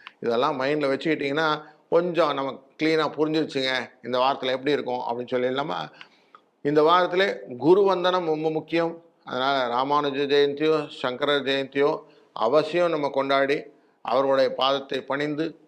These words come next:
அவரவர்களின் அருளாலே நம்ம வாழ்க்கையிலே அடுத்த விதமான வளர்ச்சிக்கு செல்ல வேண்டும். அதே போல அக்ஷய திருதியை இருக்கிறது இந்த வாரத்திலே. அக்ஷய திருதியின் போது உங்களால் முடிந்த தான தர்மங்களை செய்து அதனால் வரக்கூடிய பலன்களையும் உங்களுடைய சொத்துக்களாக,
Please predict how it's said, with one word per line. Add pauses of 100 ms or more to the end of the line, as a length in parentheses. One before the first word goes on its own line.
(120)
அவரவர்களின்
அருளாலே
நம்ம
வாழ்க்கையிலே (340)
அடுத்த
விதமான
வளர்ச்சிக்கு
செல்ல
வேண்டும். (360)
அதே
போல
அக்ஷய
திருதியை
இருக்கிறது
இந்த
வாரத்திலே. (360)
அக்ஷய
திருதியின்
போது
உங்களால்
முடிந்த
தான
தர்மங்களை
செய்து (260)
அதனால்
வரக்கூடிய
பலன்களையும் (300)
உங்களுடைய
சொத்துக்களாக,